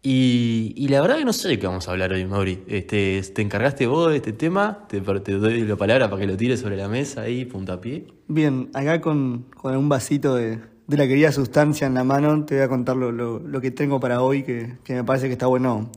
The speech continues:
Speaker 2: bueno charlar de eso. Y, y bueno, básicamente todo, todo arranca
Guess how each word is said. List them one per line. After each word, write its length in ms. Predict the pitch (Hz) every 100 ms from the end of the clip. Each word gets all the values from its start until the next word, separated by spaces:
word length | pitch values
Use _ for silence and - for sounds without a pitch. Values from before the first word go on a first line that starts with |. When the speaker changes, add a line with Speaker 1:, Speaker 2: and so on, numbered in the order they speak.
| -
Speaker 2:
bueno 220 | 127 127
charlar 260 | 120 120 117
de 80 | 123
eso. 280 | 123 147 - - - - - _ _ _
Y, 340 | 147 131 123 127
y 60 | 127
bueno, 220 | 143 135
básicamente 720 | 143 156 160 165 170 160 - - _ _ _ - - -
todo, 500 | 165 156 139 127 110
todo 180 | 165 165
arranca 720 | 160 175 180 170 196 185